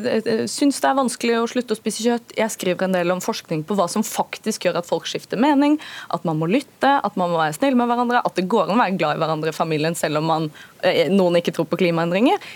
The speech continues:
Jeg skriver en del om disse tingene, så kanskje selv om innpakningen er litt sånn, «Å, de voksne»,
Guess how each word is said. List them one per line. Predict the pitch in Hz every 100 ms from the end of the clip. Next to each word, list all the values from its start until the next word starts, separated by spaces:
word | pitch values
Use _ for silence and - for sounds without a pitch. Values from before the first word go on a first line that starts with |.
| -
Jeg | 254
skriver | - 185 180
en | 214 185
del |
om | 190
disse | 202 -
tingene, | 165 165 269
så | 277
kanskje | 277 254 233
selv | - 185
om | 196 208 - - -
innpakningen | 185 160 165 - 165 190 165
er | 147
litt | 151 -
sånn, | 131
«Å, | 226
de | 190 196
voksne», | 208 - 208